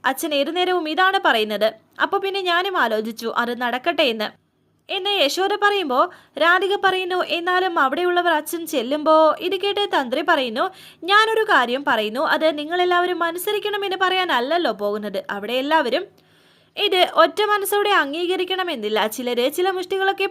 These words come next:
പറയും, വരട്ടെ, അത് കേൾക്കാൻ തയ്യാറായിട്ടാണ് പോകുന്നത്." യശോദ പറയുന്നു, "നിനക്ക് വേണ്ടി അച്ഛനൊരു കാര്യം തീരുമാനിച്ചാൽ എന്ത് വില കൊടുത്തും അത് അച്ഛൻ നടത്തും. അത്, ആ കാര്യത്തിൽ എനിക്കൊരു സംശയമില്ല" എന്നും യശോദ.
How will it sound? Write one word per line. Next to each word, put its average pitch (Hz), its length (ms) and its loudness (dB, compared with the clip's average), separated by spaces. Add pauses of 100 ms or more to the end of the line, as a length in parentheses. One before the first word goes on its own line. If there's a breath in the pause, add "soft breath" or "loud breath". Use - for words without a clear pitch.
പറയും, 294 480 4
വരട്ടെ, 339 440 0
അത് 370 140 0 (120)
കേൾക്കാൻ 269 420 -2
തയ്യാറായിട്ടാണ് 330 720 0
പോകുന്നത്." 208 480 -6 (560 soft breath)
യശോദ 440 420 0
പറയുന്നു, 262 300 2
"നിനക്ക് 311 360 -4
വേണ്ടി 403 240 -2
അച്ഛനൊരു 381 500 0
കാര്യം 392 320 0
തീരുമാനിച്ചാൽ 311 680 -2
എന്ത് 233 220 -2
വില 277 200 -2
കൊടുത്തും 302 400 -2
അത് 269 140 -2
അച്ഛൻ 285 440 -4
നടത്തും. 208 440 -2
അത്, 226 300 -4 (100)
ആ 339 80 4
കാര്യത്തിൽ 359 460 0
എനിക്കൊരു 311 340 -4
സംശയമില്ല" 339 800 -2
എന്നും 226 320 -4
യശോദ. 214 320 -4